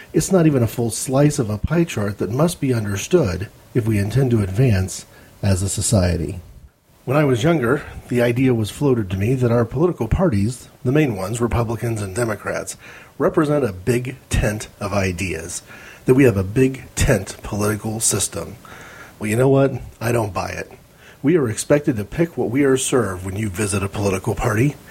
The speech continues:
If you went to a fundraising dinner, you might get one choice, two choices at the most, but you're gonna eat what's put in front of you. This is not a buffet-style menu. No. You don't have the option to choose a cautious,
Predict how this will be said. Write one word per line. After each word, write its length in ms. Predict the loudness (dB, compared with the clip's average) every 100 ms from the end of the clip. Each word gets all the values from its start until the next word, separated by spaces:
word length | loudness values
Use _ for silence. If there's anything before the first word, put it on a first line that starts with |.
| -20 -12 -6
If 120 | -2
you 80 | 0
went 180 | 0 0
to 140 | 0
a 20 |
fundraising 640 | 0 -2 0 0 0 -2
dinner, 180 | -2 -2
you 140 | -2 -4
might 180 | -6
get 140 | -6 -6
one 260 | -6 -6
choice, 320 | -4 -4 -4 -2
two 220 | 0 0
choices 400 | 2 2 4 2
at 140 | 2
the 40 | 0
most, 400 | 0 0 -4 -6
but 140 | 0
you're 100 | 2
gonna 120 | 4
eat 200 | 2 0
what's 160 | -4 -4
put 180 | -6 -8
in 60 |
front 300 | -8 -8 -8
of 80 | -8
you. 160 | -12 -14 -20 -20 -2
This 240 | 0 4
is 160 | 2 2
not 460 | 2 2 2 -6 -10 -16 -8
a 80 | -6
buffet-style 1200 | -4 -6 -4 -2 0 0 0 0 2 2 0 -4 -4
menu. 500 | -2 0 0 -2 -6 -10 -14 -6 2
No. 340 | 4 6 4 -2 _ _ _ _ _ _ _
You 140 | 2
don't 120 | 4 6
have 180 | 4
the 100 | 6
option 380 | 4 2 -2 -4
to 60 | -4
choose 360 | 0 0 0 -2
a 80 |
cautious, 760 | -6 -4 -2 -2 -2 -2 -4